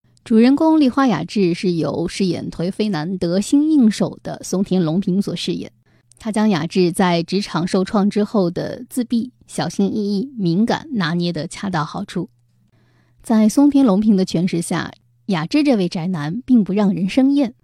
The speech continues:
反而有一点想要让人呵护的可爱。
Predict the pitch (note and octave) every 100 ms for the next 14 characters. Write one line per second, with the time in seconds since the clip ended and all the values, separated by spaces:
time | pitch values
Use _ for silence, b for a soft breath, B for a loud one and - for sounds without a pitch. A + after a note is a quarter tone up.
0 | _ A#3+ A#3 D4+ G#3+ F#3 F#3+ F3 E3+ F#3
1 | C#3+ D#3 G3+ F3+ G3 - G#3 - E3 -
2 | - - F3 F#3+